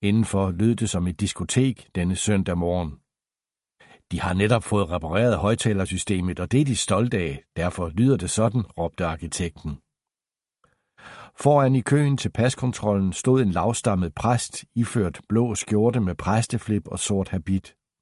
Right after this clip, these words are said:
På hovedet bar han en kasket,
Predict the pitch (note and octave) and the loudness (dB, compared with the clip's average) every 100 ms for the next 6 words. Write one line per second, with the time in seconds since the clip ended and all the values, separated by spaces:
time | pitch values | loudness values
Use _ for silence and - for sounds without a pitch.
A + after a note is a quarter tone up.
0 | _ _ _ _ _ - - - - F#2+ | _ _ _ _ _ -20 -20 -18 -6 0
1 | G2 A#2 B2 - G#2 A2 G#2 F2 - E2+ | 2 4 4 2 2 2 0 -2 -4 -6
2 | - A#2 G#2+ | -2 -2 -2